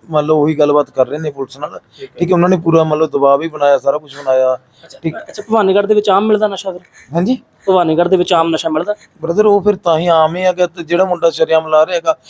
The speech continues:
Speaker 1: ਉਹ ਕਹਿ ਰਿਹਾ ਵੀ ਮੈਂ ਲੈ ਕੇ ਆਇਆ ਹੈਗਾ, ਠੀਕ ਹੈ। ਬਾਕੀ ਜਿਨ੍ਹਾਂ ਨੇ ਕੁੱਟਮਾਰ ਮੇਰੀ ਕੀਤੀ ਹੈਗੀ, ਠੀਕ ਹੈ, ਕਿ ਉਹ ਕੋਈ ਇਹ ਘਿਓ ਵੇਚਣ ਵਾਲੇ ਤਾਂ ਹੈ ਨਹੀਂ ਸੀਗੇ, ਉਹ ਚਿੱਟਾ ਵੇਚਣ ਵਾਲੀ ਸੀ, ਨੈਚੁਰਲੀ ਗੱਲ ਆ, ਉਹ ਲਾਉਣ ਵਾਲੇ ਨਹੀਂ ਸੀਗੇ, ਲਾਉਣ ਵਾਲੇ ਨਹੀਂ, ਕਦੇ ਵੀ ਕੁੱਟਮਾਰ ਕਿਸੇ, ਕਿਸੇ ਕਰਦੇ ਹੈਗੇ, ਨਿਕੁੰਦ ਕਰਦੇ,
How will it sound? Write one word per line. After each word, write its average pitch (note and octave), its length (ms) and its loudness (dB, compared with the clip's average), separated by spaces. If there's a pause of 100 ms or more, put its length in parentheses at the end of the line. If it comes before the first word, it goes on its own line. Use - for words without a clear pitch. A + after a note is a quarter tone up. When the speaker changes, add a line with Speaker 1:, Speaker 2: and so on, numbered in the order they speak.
(140)
Speaker 1:
ਉਹ G3+ 80 0
ਕਹਿ D#3+ 260 4
ਰਿਹਾ F#3+ 120 4
ਵੀ F#3+ 100 0
ਮੈਂ F3+ 140 0
ਲੈ D#3+ 160 2
ਕੇ D#3 160 -2
ਆਇਆ D#3 200 2
ਹੈਗਾ, D3 340 2 (280)
ਠੀਕ F#3+ 120 0
ਹੈ। F#3+ 60 2
ਬਾਕੀ E3+ 280 0
ਜਿਨ੍ਹਾਂ F3+ 260 0
ਨੇ A#3+ 60 0
ਕੁੱਟਮਾਰ F3 460 -2
ਮੇਰੀ E3+ 220 -6
ਕੀਤੀ F#3+ 380 -2
ਹੈਗੀ, D#3 260 -2 (340)
ਠੀਕ G3+ 140 0
ਹੈ, F#3 200 0 (180)
ਕਿ G3+ 180 4
ਉਹ G3 440 2 (260)
ਕੋਈ F#3 240 0
ਇਹ F3 140 2
ਘਿਓ G3+ 360 -4
ਵੇਚਣ F#3 260 -2
ਵਾਲੇ F#3 120 0
ਤਾਂ F3 100 0
ਹੈ F#3 80 -2
ਨਹੀਂ A3 100 0
ਸੀਗੇ, F3 280 -8 (400)
ਉਹ A3 60 -2
ਚਿੱਟਾ G3+ 280 -2
ਵੇਚਣ G3+ 260 2
ਵਾਲੀ A3 160 2
ਸੀ, E3 160 -2
ਨੈਚੁਰਲੀ F#3 420 -2
ਗੱਲ F#3+ 160 2
ਆ, F3+ 80 0 (340)
ਉਹ G#3+ 140 4
ਲਾਉਣ E3+ 260 4
ਵਾਲੇ G#3+ 200 2
ਨਹੀਂ G#3+ 140 2
ਸੀਗੇ, E3+ 360 -6 (440)
ਲਾਉਣ D#3 200 2
ਵਾਲੇ F#3+ 200 2
ਨਹੀਂ, G#3+ 120 2
ਕਦੇ G#3 160 0
ਵੀ F#3+ 60 -2
ਕੁੱਟਮਾਰ D#3+ 400 -2
ਕਿਸੇ, D3 200 -14
ਕਿਸੇ D3 220 -14
ਕਰਦੇ C3+ 300 0
ਹੈਗੇ, D3 120 -2
ਨਿਕੁੰਦ D3 340 -10
ਕਰਦੇ, D3+ 300 -2